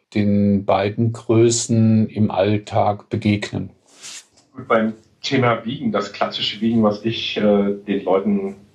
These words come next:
Speaker 2: zeige, oder das klassische Bild, was ich den Leuten im Kopf gebe, ist die Ladentischwaage, wenn man jetzt Gemüse im Supermarkt abwiegt, ne?
Speaker 1: Mhm.
Speaker 2: Da wird nach dem Gewicht oder nach der Masse eben bezahlt. Das heißt, man hat natürlich Interesse dran, dass dieses Gewicht, was diese Waage wiegt,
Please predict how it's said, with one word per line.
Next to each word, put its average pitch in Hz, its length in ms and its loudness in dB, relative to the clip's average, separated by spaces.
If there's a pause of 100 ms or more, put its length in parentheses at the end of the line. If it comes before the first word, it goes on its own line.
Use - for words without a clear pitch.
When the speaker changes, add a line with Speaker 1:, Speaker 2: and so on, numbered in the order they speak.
(140)
Speaker 2:
zeige, 101 300 -2
oder 95 100 4
das - 120 -4
klassische - 360 -4
Bild, - 160 2
was - 180 0
ich - 60 -8
den 82 160 -4
Leuten 87 200 0
im 85 120 0
Kopf - 220 -4 (100)
gebe, 92 320 4
ist - 500 -6 (380)
die 104 80 4
Ladentischwaage, 98 1040 0
wenn 90 140 -8
man 90 140 0
jetzt 85 200 0
Gemüse 92 320 4
im 87 80 0
Supermarkt - 480 -8
abwiegt, - 580 -16
ne? - 300 -4
Speaker 1:
Mhm. 113 320 6
Speaker 2:
Da 123 120 4
wird - 140 -6
nach - 260 0 (800)
dem 107 180 6
Gewicht 104 600 -2
oder 104 180 2
nach 98 160 -2
der 87 160 0
Masse 101 340 -2
eben 98 240 -2
bezahlt. - 680 -2 (240)
Das 98 140 -4
heißt, - 100 -4
man 95 80 0
hat 104 120 -2
natürlich 104 300 -2
Interesse - 380 0
dran, 107 340 2
dass 101 260 0
dieses 95 300 -8
Gewicht, 104 320 0
was 92 160 0
diese 123 320 2
Waage 87 320 -2
wiegt, - 280 -14